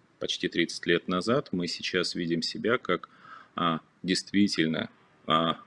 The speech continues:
компанию, которая строит решения по управлению данных вокруг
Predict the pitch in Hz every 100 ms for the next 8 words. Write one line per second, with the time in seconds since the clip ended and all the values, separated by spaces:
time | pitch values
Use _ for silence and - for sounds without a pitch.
0 | - 90 87 95 92 85 82 - - 87
1 | 82 78 - 90 87 78 87 - 85 82
2 | 78 87 - 82 85 82 80 82 85 80
3 | 78 85 85 - 82